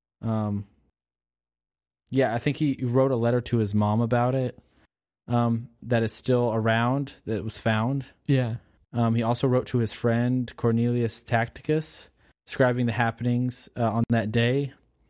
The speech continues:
Speaker 2: That's what I mean. How did this not become a big known world? Maybe, I'm sure it did, but
Speaker 1: Sure
Speaker 2: it
Speaker 1: it did at
Speaker 2: got
Speaker 1: the time.
Speaker 2: lost in time. Things
Speaker 1: Yeah.
Speaker 2: get lost in time.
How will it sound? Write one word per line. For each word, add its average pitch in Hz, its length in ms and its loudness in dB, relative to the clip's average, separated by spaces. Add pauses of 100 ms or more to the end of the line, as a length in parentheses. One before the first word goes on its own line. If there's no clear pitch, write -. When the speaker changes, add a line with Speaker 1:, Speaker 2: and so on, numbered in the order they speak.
(340)
Speaker 2:
That's - 160 -6
what 202 100 2
I 156 60 4
mean. 160 220 2
How 120 200 0
did 165 100 -2
this 135 200 0
not 139 180 0
become 131 260 0
a 123 100 0 (400)
big 135 240 0 (420)
known 131 1040 0 (160)
world? 127 520 0
Maybe, 131 220 0
I'm 123 160 2
sure - 340 0
it 120 120 -2
did, 135 340 0
but 123 220 0 (320)
Speaker 1:
Sure 151 140 6
Speaker 2:
it - 20 6
Speaker 1:
it 139 60 0
did 135 80 4
at 135 40 6
Speaker 2:
got 135 120 2
Speaker 1:
the 135 60 2
time. - 20 6
Speaker 2:
lost 156 380 2
in 143 120 2
time. 143 400 0
Things 151 240 2
Speaker 1:
Yeah. 131 120 4
Speaker 2:
get 143 120 -2
lost 131 340 0
in 131 120 2
time. 113 420 0